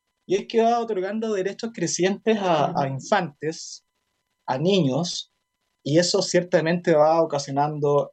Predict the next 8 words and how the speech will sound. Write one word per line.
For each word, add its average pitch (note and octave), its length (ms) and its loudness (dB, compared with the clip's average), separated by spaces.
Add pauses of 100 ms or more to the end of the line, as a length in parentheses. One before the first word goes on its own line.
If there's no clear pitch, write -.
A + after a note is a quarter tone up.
conflicto F3 520 -2
con F3+ 140 2
los A2+ 180 -10
padres, D#3+ 400 -4
con C#3 140 -6
la C3 100 -4
familia. C3+ 420 0
Entonces, C3 460 -4